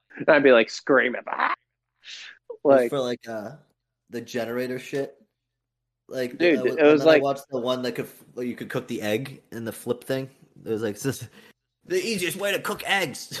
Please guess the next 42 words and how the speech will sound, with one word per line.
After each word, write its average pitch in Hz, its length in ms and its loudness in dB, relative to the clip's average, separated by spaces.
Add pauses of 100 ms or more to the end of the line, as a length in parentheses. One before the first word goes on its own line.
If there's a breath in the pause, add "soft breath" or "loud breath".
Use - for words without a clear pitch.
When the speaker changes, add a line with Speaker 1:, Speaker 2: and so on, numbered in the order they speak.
(100)
Speaker 2:
<laughs> 175 560 0
Like, 180 180 0
who 202 160 -8
fucking - 560 -2
needs 160 240 0
Speaker 1:
Yeah, 131 280 6
Speaker 2:
that? 104 140 0
Speaker 1:
literally, 120 280 2
dude. 101 120 -4
It'd 101 180 -2
be, 120 100 0
like, 113 240 0
fucking 131 300 2
three 123 280 4
in 113 60 0
the 107 60 0
morning, 107 360 0
dude. 98 220 0
That 101 180 0
shit 104 300 -6
just, - 180 -10
like, 101 220 -2
blaring 107 480 6
through 104 140 4
the 92 60 -2
T 101 160 2
V. 95 60 0
I'd 87 80 -2
be 92 60 0
like, 87 160 2
"What 98 100 -6
the - 60 -20 (120)
fuck 101 180 4
is 90 80 -2
going 92 280 2
on?" 95 280 2 (2000)
Speaker 2:
The 135 60 -4
best - 320 2
nonstick 131 480 2
pan 120 260 2
ever. 107 440 2
<laughs> - 20 -14